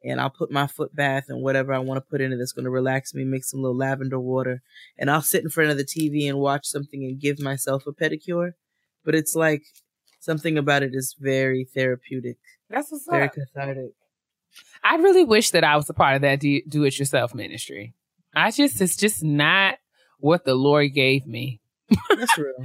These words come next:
Speaker 2: <laughs> I wish, like, there are things that I feel like, like, I can wash my hair myself and do that kind of thing, especially now that I'm bald-headed again.
Speaker 1: <laughs> Scallywag.
Speaker 2: But, uh, <laughs> yes. But,
Speaker 1: <laughs>
Speaker 2: um,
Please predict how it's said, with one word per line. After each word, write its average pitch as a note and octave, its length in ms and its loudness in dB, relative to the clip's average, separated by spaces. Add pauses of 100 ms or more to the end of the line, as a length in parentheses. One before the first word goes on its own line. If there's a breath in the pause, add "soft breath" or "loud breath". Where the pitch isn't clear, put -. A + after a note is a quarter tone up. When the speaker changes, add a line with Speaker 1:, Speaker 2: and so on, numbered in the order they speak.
Speaker 2:
<laughs> - 160 -16
I A#3+ 180 4
wish, A#3+ 400 4
like, G#3+ 280 6 (240 soft breath)
there C#4 160 6
are D4+ 180 4
things C4 380 6
that A3 100 4
I A3+ 120 4
feel A3+ 160 2
like, G#3+ 200 4
like, F3+ 120 6
I G#3 120 6
can D4 160 6
wash D3+ 240 2
my A#2+ 140 0
hair G#2+ 200 0
myself F#2+ 560 -4
and A#2 320 -10 (560)
do D3 200 4
that D3 220 4
kind F#3+ 220 4
of G3 80 0
thing, E3 180 4
especially D3 440 2
now A2 200 0
that A2+ 100 -8
I'm C3 140 -2
bald-headed C3+ 520 2
again. C#3 440 -4 (100)
Speaker 1:
<laughs> - 100 -10
Scallywag. A3+ 680 4 (120)
Speaker 2:
But, F3 400 4
uh, D#3+ 540 4
<laughs> - 40 -10
yes. D3 580 4
But, F3+ 400 4
Speaker 1:
<laughs> - 0 -
Speaker 2:
um, E3+ 580 4